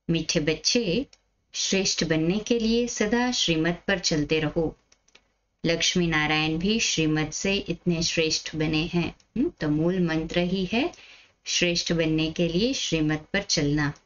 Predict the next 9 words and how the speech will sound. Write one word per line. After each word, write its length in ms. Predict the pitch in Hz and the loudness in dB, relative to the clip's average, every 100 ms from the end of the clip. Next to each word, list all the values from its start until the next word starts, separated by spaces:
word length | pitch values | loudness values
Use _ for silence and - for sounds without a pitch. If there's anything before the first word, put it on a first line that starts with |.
| _ _ _ - _ _ _ _ - | _ _ _ -20 _ _ _ _ -2
प्रश्न, 580 | 170 165 175 160 247 339 _ | 0 0 0 0 0 -4 _
भक्ति 420 | 180 202 - - 285 | -2 -2 -2 0 2
में 340 | 277 294 233 | 2 2 2
गौमुख 520 | 170 160 185 226 - | 0 2 0 -2 -2
का 140 | - 247 | 0 0
यादगार 580 | 190 143 143 160 180 | 2 0 0 0 0
क्यों 260 | 220 247 240 | 0 0 0
बनाया 420 | 220 214 208 202 | 0 0 0 0
है? 320 | 202 196 196 | -2 -4 -8